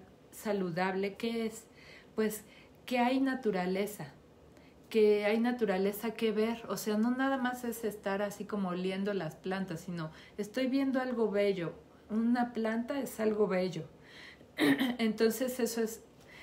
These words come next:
eso bello que es el árbol, la planta, la naturaleza nos nutre. Y eso es bueno para el cuerpo, para la mente, para el espíritu.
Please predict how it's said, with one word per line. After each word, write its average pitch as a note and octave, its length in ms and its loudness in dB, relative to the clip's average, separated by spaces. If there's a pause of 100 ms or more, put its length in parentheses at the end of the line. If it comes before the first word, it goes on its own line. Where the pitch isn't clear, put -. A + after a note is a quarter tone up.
(300)
eso B3+ 380 2
bello A3 540 2
que G3 240 0
es F#3 200 -8 (500)
el G3 220 0
árbol, G3 520 2
la E3 200 -2
planta, F#3 720 -2 (220)
la E3+ 100 -4
naturaleza F3+ 880 0
nos F#3 260 -2
nutre. G#3 500 -2 (1080)
Y A#3 100 -4
eso D4 220 0
es E4+ 100 -6
bueno A3+ 380 2
para E3 200 -2
el D#3+ 120 -4
cuerpo, F#3 420 -2
para D#3 220 -2
la D3+ 160 -4
mente, E3 360 -4
para D3+ 240 -6
el D3+ 120 -8
espíritu. F3 640 -6